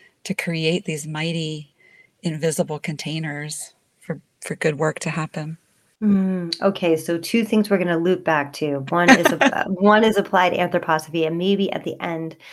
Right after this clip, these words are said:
Speaker 2: you could
Speaker 1: Okay.
Speaker 2: say that Verse for America. I think that'd be
Speaker 1: Okay.
Speaker 2: really nice to kinda say at the end. So, so speaking of these containers, this is where,
Speaker 1: Mm-hmm.
Speaker 2: um, because this episode is meant to be about connecting with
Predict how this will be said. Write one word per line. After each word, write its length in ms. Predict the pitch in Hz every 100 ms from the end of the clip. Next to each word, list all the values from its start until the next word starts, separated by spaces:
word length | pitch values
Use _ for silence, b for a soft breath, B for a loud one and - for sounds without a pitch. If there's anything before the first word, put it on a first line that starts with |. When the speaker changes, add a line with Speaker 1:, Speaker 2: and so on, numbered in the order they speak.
| B B _
Speaker 2:
you 100 | 180
could 60 | 175
Speaker 1:
Okay. 100 | 185
Speaker 2:
say 160 | 185 185 _
that 160 | 143 147
Verse 280 | 170 160 - _ _
for 200 | - 160
America. 500 | 151 151 - - -
I 80 | 165
think 180 | 165 160
that'd 140 | 160
be 60 | 175
Speaker 1:
Okay. 120 | 196
Speaker 2:
really 100 | - - _
nice 120 | 160 -
to 80 |
kinda 260 | - - -
say 160 | - 160
at 100 | 160
the 100 | 165
end. 220 | 156 156
So, 340 | - 190 175 175 B B B
so 320 | - 214 175
speaking 500 | - - 262 302 285
of 80 | 220
these 180 | 202 202
containers, 840 | 196 180 175 175 143 143 139 - -
this 220 | 226 226
is 180 | 247 175
where, 440 | 170 156 151 - - -
Speaker 1:
Mm-hmm. 40 | 165
Speaker 2:
um, 340 | 160 156 160 _ _ -
because 420 | 196 190 175 -
this 200 | 208 208
episode 340 | 180 180 180
is 120 | 170
meant 200 | 175 175 170
to 60 |
be 140 | 160 160
about 420 | 156 156 160 - B B B
connecting 680 | - 170 160 160 165 156 151
with 480 | 160 156 151 -